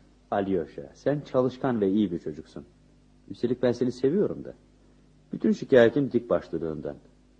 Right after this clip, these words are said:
Kabahatin büyüğü annem de biliyorum. Ama sen azıcık idare etsen her şey yoluna girer.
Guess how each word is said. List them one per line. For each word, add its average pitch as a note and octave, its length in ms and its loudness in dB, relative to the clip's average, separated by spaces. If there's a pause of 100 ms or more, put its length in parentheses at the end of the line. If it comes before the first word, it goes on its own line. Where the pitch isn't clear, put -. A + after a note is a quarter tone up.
(540)
Kabahatin F#2 500 0
büyüğü E2+ 260 -2
annem D#2 320 -6
de D2+ 140 -6
biliyorum. D2+ 360 -4 (420)
Ama D#3 180 2
sen E3+ 260 0 (160)
azıcık C3 400 2
idare F2+ 340 4
etsen E2+ 280 -2
her F3+ 160 0
şey A2+ 200 -2
yoluna D#2+ 260 -2
girer. C2+ 260 -12